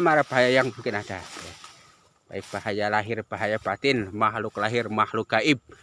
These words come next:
Pergi semuanya dengan bismillahilladzi la yadurru ma'asmihi min, bismillahilladzi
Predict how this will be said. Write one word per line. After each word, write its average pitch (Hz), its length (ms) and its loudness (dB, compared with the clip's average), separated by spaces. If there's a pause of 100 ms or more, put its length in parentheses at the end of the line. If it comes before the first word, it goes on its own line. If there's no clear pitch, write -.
(260)
Pergi 123 640 4
semuanya 120 560 2
dengan 110 320 0
bismillahilladzi 107 1300 0
la 104 160 0
yadurru 113 680 0 (360)
ma'asmihi 107 720 0
min, 110 240 -2 (960)
bismillahilladzi 107 800 -2